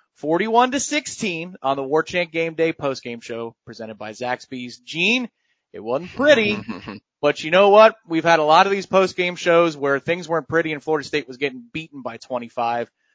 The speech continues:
Speaker 1: The Noles are at least five and three. I think D-Rob and I were quite critical for the better part of two hours.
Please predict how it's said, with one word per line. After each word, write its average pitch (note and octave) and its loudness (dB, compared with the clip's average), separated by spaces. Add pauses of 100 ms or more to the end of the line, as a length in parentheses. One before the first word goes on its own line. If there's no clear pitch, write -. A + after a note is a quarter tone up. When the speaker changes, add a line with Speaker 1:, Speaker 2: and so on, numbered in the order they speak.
(280)
Speaker 1:
The G#2+ -16
Noles A#2+ -8
are D3 -2
at C#3+ -4
least E3 -10
five D#3+ 4
and E3 -8
three. D#3 -2 (420)
I B2+ -8
think F3 -4
D-Rob F#3 4
and D#3 2
I D#3+ 6
were D3+ -2
quite F3+ 0
critical E3 -2
for D3+ -8
the C3+ -12
better C#3 -2
part C3+ -2
of B2 -12
two C#3 -6
hours. B2+ 0